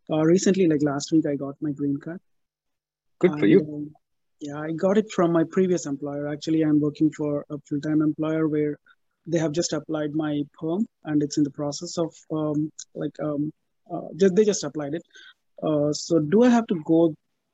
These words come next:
Speaker 1: to my current employer and tell them to update my I nine?
Speaker 2: Yeah, just tell them to update the I nine.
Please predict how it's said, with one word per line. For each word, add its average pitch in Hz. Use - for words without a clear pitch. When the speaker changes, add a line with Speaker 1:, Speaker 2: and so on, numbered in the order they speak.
Speaker 1:
to 170
my 160
current 156
employer 156
and 147
tell 156
them 156
to 160
update 143
my 151
I 143
nine? 156
Speaker 2:
Yeah, 240
just 147
tell 147
them 143
to 131
update 123
the 113
I -
nine. 104